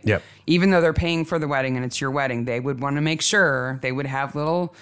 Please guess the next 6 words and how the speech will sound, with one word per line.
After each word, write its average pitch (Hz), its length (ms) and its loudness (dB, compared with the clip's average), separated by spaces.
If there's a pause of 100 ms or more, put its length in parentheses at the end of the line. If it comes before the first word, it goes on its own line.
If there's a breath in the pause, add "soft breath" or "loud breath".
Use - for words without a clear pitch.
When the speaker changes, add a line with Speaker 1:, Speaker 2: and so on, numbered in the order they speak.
(420 loud breath)
Speaker 2:
requirements 180 800 2
that 147 220 2
you 143 140 -2
let 147 160 -4
everybody 151 380 -2
know, 151 580 0